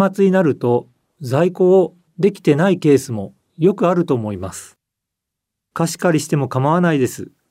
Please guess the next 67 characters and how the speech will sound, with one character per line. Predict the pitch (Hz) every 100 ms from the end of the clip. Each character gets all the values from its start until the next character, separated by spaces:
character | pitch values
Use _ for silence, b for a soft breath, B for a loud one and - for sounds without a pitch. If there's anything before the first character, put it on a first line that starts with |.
| _ _ _
お | 135
薬 | 131 - 185 160
を | 139 156 - _
し | - -
っ | -
か | 208
り | 214
と | 175
タ | 135 170
イ | 175
ム | 147
リ | 127
ー | 110
に | 104 - _
届 | - 139 151 135
け |
て | 120
あ | 123
げ | 165
る |
こ | 170 175
と | 226
も | 180 - _
重 | 139 127 139
要 | 143
な | 139
役 | 113 113 135
割 | 123 120
だ | 170
と | 160 107 _
思 | - 107
い | 101
ま | 95
す。 | 92 - _ _ _ _ _ _ _ _ _
ま | 143
た | -
一 | 175 160 -
方 | 208 180
で、 | 170 180 - _ -
使 | - 190 190
い |
終 | 190 185
わ |
っ | 185
た | -
麻 | 135 139
薬 | 156 165
に | 156
関 | 156 160
し | 135
て | -
は、 | 120 127 - _
し | - -
っ | -
か | 220
り | 220
と | 143 - _ _
グ | 127 131
リ | 151
ー |
フ | 143
ケ | 147 160
ア |
も | 139
兼 | 131 190
ね | 202
て | 185 127